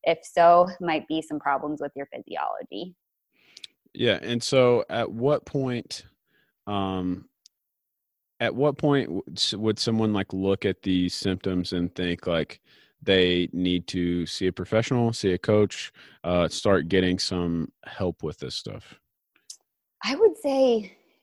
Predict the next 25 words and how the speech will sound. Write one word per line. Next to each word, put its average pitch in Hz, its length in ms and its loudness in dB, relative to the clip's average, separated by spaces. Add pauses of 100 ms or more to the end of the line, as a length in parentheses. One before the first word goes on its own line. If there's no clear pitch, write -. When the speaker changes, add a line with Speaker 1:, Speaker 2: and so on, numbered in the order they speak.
Speaker 1:
it 208 200 6
could 247 220 2
be 240 220 4
anyone, 160 460 0
honestly. 151 480 0
If 165 120 2
you're 175 160 4
looking 214 320 2
to 233 120 0
improve, 196 480 2
if 170 140 4
you're 160 160 2
looking 202 320 0
for 208 140 0
more 208 180 2
energy, 175 680 -2
if 170 120 -2
you're 160 160 0
looking 160 320 -2
for 165 160 0
weight 165 240 4
loss, 170 300 2
increasing 165 540 -6
your 156 120 -2
performance, 247 920 2